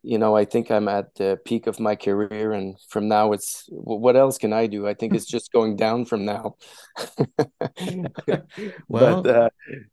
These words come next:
Speaker 1: yeah, but, uh, you know, the, the, the brand new barrels, yes, I think they let go a few barrels. I think, like, a Dry Fontaine has,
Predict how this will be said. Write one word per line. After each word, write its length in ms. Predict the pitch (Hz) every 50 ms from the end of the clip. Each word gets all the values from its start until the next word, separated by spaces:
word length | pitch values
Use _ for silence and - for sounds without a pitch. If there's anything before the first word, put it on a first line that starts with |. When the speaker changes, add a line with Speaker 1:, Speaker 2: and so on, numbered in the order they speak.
| _ _ -
Speaker 1:
yeah, 280 | 131 135 147 147 139
but, 220 | 135 139 139 135 -
uh, 140 | 151 143 151
you 180 | 110 160 147 151
know, 180 | 165 165 135
the, 180 | 151 147 156 - -
the, 200 | 147 147 143 -
the 180 | 143 139 139 131
brand 340 | 131 120 135 143 147 160 170
new 120 | 175 170
barrels, 520 | 147 139 131 131 135 135 139 147 139 - -
yes, 240 | 123 123 123 -
I 100 | - 127
think 280 | 127 - 170 170 165 -
they 140 | - 123 120
let 320 | 120 117 120 127 131 123
go 240 | 117 135 131 139 139
a 40 | 131
few 200 | - - 131 120
barrels. 340 | 113 117 113 123 139 139 143
I 80 | 127
think, 300 | 120 - 156 156 147 -
like, 180 | 131 117 107 -
a 180 | 117 107 104
Dry 280 | 104 104 - 117 107 107
Fontaine 680 | 107 - 113 110 113 110 - 113 113 117 120 117 120 120
has, 420 | 110 107 107 101 - - - -